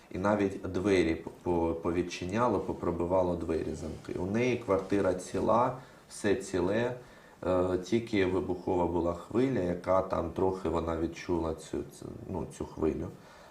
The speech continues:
Але, е, знову ж таки, вона, е,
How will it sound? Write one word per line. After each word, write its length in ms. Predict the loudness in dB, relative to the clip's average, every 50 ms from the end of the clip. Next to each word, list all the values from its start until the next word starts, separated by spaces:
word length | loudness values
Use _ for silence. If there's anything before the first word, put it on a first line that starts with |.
| -8 0
Але, 320 | 2 4 6 6 6 4
е, 160 | 4 2 0 -2 -4 -4 -2 0 2 0
знову 360 | 0 0 -2 -2 0 0 -2
ж 140 | -2 -4 -6
таки, 420 | -6 -8 -6 -4 -4 -4 -2 -4 -4 -8 -14 -20 -20 -20 -18 -8 -2
вона, 520 | 0 0 2 2 2 4 4 2 2 0 -4 -8 -8 -2
е, 40 | 0